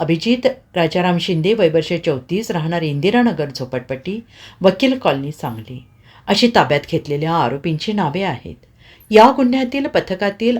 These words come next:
अधिकारी, अंमलदार यांनी आरोपींचा शोध घेत असताना संतोष गळवे,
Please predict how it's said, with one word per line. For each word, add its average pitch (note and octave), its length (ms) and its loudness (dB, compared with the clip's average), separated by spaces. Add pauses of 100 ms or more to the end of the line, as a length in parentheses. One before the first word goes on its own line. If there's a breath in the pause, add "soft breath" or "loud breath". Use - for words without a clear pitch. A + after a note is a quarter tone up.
अधिकारी, G3 460 0
अंमलदार E3+ 540 -2
यांनी D#3+ 280 -2 (100)
आरोपींचा F#3+ 600 0
शोध D3+ 240 0 (120)
घेत C#3 160 -4
असताना C3+ 520 -4
संतोष D3+ 480 -4
गळवे, D3 380 -2